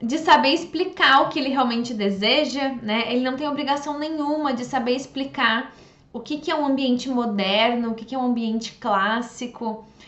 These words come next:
o que exatamente ele quer. Então, imagina só, se ele tem dificuldade de falar pra nós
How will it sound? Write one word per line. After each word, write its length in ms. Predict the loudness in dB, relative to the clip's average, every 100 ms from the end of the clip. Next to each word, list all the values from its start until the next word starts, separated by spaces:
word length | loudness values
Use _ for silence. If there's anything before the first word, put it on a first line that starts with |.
| -20 -6
o 120 | -6
que 240 | -2 2
exatamente 880 | 4 4 4 2 0 0 -4 -4 -4
ele 260 | -2 -4
quer. 400 | -4 -4 -4 -8 -18 _ -20 -20 -16
Então, 140 | -4 -2
imagina 480 | 0 0 0 0 0
só, 360 | 4 6 4
se 280 | 0 -8 -4
ele 220 | 0 0
tem 220 | 2 2 0
dificuldade 680 | -2 -4 -2 4 4 2
de 80 | -4
falar 580 | -4 0 4 6 4 4
pra 300 | 0 0 0
nós 440 | 2 0 -2 -12